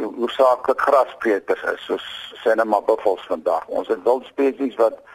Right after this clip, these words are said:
hoofsaaklik daarvreters is, soos, eh, kuddes en kameelperde en, en dan het ons wildspesies wat beide gras en, en, eh, struike vreet,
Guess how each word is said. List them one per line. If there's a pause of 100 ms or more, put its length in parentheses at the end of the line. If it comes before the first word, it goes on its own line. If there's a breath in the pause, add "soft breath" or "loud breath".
(320 loud breath)
hoofsaaklik (180)
daarvreters (220)
is,
soos,
eh, (420 loud breath)
kuddes
en
kameelperde
en,
en
dan
het
ons
wildspesies
wat (560 loud breath)
beide
gras (100)
en,
en,
eh,
struike
vreet,